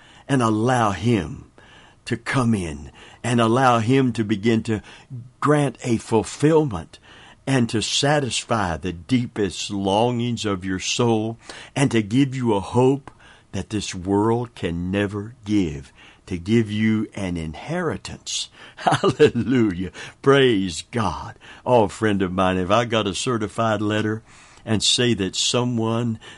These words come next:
uh, a multimillionaire had le-, had named me in the will, I wouldn't waste any time.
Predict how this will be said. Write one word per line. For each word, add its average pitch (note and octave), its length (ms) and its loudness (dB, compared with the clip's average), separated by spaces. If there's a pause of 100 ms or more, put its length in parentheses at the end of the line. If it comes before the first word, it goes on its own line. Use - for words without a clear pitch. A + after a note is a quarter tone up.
uh, F#2 320 -4 (140)
a G2 120 0
multimillionaire G#2+ 1300 0
had F#2+ 260 -4
le-, G2+ 300 -2 (160)
had G2+ 200 -2
named A#2+ 560 0
me C3 460 4 (120)
in A#2 300 0
the F#2+ 100 -2
will, C#3 540 0 (540)
I C3 180 0
wouldn't G2+ 400 0
waste G2 400 0
any A#2 240 0
time. F#2 560 -4